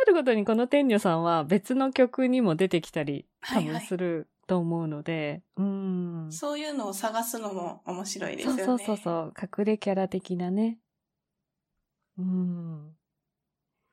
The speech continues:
Speaker 1: えー、あとは？
Speaker 2: あとは、レーサーはゴーギャンとか。
Speaker 1: あー。レーサーはゴーギャン、どんなんだろう。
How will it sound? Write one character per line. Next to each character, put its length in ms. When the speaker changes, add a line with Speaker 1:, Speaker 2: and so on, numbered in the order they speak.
Speaker 1:
え 300
ー、 80
あ 140
と 240
は？ 680
Speaker 2:
あ 100
と 160
は、 680
レ 200
ー 40
サ 240
ー 40
は 140
ゴ 220
ー 20
ギ 100
ャ 80
ン 120
と 80
か。 260
Speaker 1:
あ 1160
ー。 40
レ 180
ー 20
サ 240
ー 40
は 120
ゴ 220
ー 20
ギ 100
ャ 80
ン、 80
ど 140
ん 80
な 100
ん 80
だ 140
ろ 200
う。 40